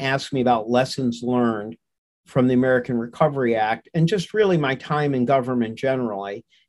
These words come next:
is that you have to devote more resources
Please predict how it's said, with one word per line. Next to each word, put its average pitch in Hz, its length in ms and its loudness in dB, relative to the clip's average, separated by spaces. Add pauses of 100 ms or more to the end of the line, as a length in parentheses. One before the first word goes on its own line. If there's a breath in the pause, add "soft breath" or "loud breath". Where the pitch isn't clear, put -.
(120)
is 151 260 -2
that 131 360 2 (480)
you 170 240 4
have 160 560 -2
to - 160 -12
devote 120 680 2
more 127 500 2
resources 113 1000 -4